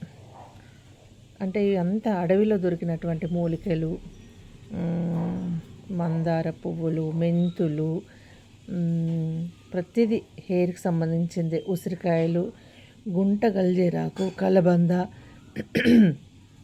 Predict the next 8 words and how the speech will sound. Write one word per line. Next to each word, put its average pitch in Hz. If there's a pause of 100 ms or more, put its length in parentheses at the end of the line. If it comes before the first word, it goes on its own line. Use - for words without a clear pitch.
(500)
అన్నీ 190
వాళ్ళ 180
పద్ధతులు, 160 (100)
ఆదివాసి 160
స్టైల్లో 160
తయారు 160
చేసినటువంటి 165
ఆయిల్ 131